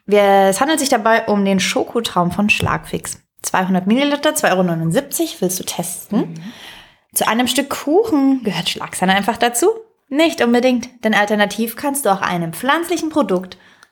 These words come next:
Speaker 1: kannst du auch zu einem pflanzlichen Produkt von Schlagfix greifen. Blablabla. Der Schokotraum ist eine vegane Alternative zu Sprühsahne, die alle, i, lecker,
Speaker 2: Mhm.
Speaker 1: Mäuler, auch ein ekliges Wort, mit ihrem köstlichen Schokogeschmack begeistern wird.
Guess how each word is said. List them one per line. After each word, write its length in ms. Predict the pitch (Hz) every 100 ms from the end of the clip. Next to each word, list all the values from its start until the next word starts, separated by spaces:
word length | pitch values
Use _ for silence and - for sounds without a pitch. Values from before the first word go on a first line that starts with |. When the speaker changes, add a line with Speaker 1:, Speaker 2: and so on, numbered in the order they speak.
| -
Speaker 1:
kannst 260 | 269 359
du 60 | -
auch 80 | -
zu 80 |
einem 180 | 208 196
pflanzlichen 640 | 185 247 277 370 277 214
Produkt 320 | 185 180 170 170
von 140 | 277
Schlagfix 600 | 285 - 233 247 - -
greifen. 460 | - 156 156 143 - _ - - - _ _ _ _ _ _
Blablabla. 960 | 285 320 330 302 196 156 - - 311 349 - - _
Der 260 | 214 208 202
Schokotraum 520 | - 330 370 - 247
ist 100 | 226
eine 160 | 220 190
vegane 400 | 180 202 240 254
Alternative 500 | 208 202 196 190 180
zu 120 | -
Sprühsahne, 840 | - - 269 339 294 285 294 262
die 220 | 185 180 220
alle, 340 | 269 269 262 - _
i, 480 | 208 208 202 202 196
lecker, 340 | 185 214 214
Speaker 2:
Mhm. 60 | 202
Speaker 1:
Mäuler, 400 | 190 190 196 208
auch 140 | 196 185
ein 60 | -
ekliges 380 | 190 190 208
Wort, 180 | 254 285 - _ _ _ _ _ _ -
mit 160 | 214 196
ihrem 240 | 214 202
köstlichen 500 | 185 285 302 285 247
Schokogeschmack 720 | - - 339 269 196 208 190
begeistern 480 | 214 196 185 185 175
wird. 220 | 175 175